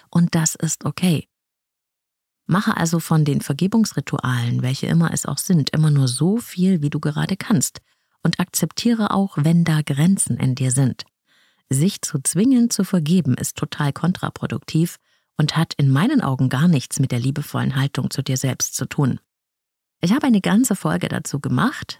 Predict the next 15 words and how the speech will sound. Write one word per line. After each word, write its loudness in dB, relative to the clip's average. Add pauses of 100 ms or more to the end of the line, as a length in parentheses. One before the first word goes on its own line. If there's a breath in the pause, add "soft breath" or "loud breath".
auch -2
mit -2
Übungen 4
zur -2
Vergebung, 0 (360 soft breath)
die 2
ich -2
dir 0
in -2
der -4
Podcast-Beschreibung -6
unter -2
dieser -6
Episode -6
verlinke, 0